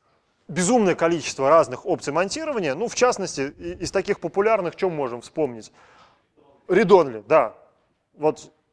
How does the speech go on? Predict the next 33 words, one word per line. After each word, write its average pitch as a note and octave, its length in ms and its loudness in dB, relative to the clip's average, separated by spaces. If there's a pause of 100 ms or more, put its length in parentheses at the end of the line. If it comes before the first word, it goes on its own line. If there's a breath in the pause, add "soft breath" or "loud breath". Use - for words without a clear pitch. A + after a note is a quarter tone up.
(200)
можно G#3 280 4
смонтировать G#3+ 400 -2
файл G#3 160 4
систему F#3+ 240 0
read F#3 140 -2
only A#3+ 220 2
и E3 40 0
вообще D3+ 200 -2
не F#3+ 80 -8
смотреть. D3+ 600 -6 (600 soft breath)
Можно, A#3 360 4
например, G3+ 640 0 (240 soft breath)
э, D#3 500 4
как - 180 2
я G3 120 6
уже E3+ 180 2
говорил, E3 640 0 (140)
э, D3 400 4
лишить F3+ 480 -2
пользователя D#3 640 2
или E3 160 0
вообще F3 260 4
при D#3+ 120 -4
монтировании D#3 460 -2
файлов C#3+ 280 0
системы G#3 400 -4
отключить - 440 -8
кое-какие E3+ 500 0
её D3+ 160 -2
свойства, G#3 420 -6
например, D3 480 0 (200 loud breath)
выключить D#3+ 460 -4
суит, G3+ 460 -4